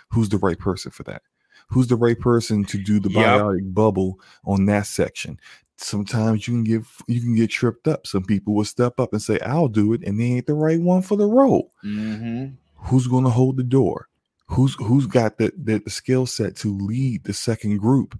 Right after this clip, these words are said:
Speaker 1: as you're the distraction to keep them from getting killed by the swarm? It's so, it's so good. It's
Speaker 2: It's
Speaker 1: just so good.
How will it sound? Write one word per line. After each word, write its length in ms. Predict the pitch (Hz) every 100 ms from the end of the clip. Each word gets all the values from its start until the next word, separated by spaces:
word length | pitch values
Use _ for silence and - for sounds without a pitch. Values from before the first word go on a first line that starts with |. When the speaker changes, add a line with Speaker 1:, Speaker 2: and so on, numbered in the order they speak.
| -
Speaker 1:
as 280 | 104 104 101
you're 220 | 120 123
the 240 | 110 113
distraction 720 | 107 101 - 123 131 123 - 107
to 40 |
keep 260 | 95 - -
them 120 | -
from 160 | 101 110
getting 220 | 107 107
killed 400 | 107 117 113 110
by 180 | 107 107
the 120 | 104
swarm? 440 | - 120 123 101 92 - - -
It's 160 | 131 127
so, 560 | - 151 147 143 131 - _ _ _ _ _ -
it's 140 | -
so 160 | 101 76
good. 320 | - 69 64 _ _ _ _ 113
It's 200 | 123 117
Speaker 2:
It's 20 |
Speaker 1:
just 160 | 117
so 160 | 117 101
good. 240 | 95 98